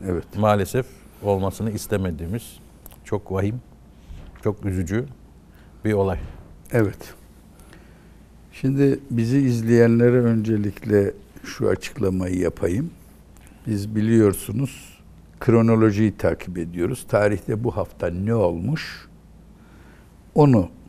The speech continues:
Speaker 1: e, konuşuyoruz. Ve bu hafta iki tane çok önemli olay üst üste geldi.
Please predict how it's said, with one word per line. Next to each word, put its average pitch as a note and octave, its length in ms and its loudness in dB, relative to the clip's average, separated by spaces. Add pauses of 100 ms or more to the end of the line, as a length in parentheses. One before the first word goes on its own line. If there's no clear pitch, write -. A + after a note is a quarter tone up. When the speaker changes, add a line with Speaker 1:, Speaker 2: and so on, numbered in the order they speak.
(280)
Speaker 1:
e, F#2+ 40 2 (560)
konuşuyoruz. F#2 960 -2 (680)
Ve D3 40 0 (140)
bu D#3 140 6
hafta C#3 320 6
iki C3+ 260 -2
tane C3+ 300 2
çok - 320 -4
önemli B2 340 -2
olay B2+ 260 -2
üst - 200 -14
üste - 260 -10
geldi. - 400 -18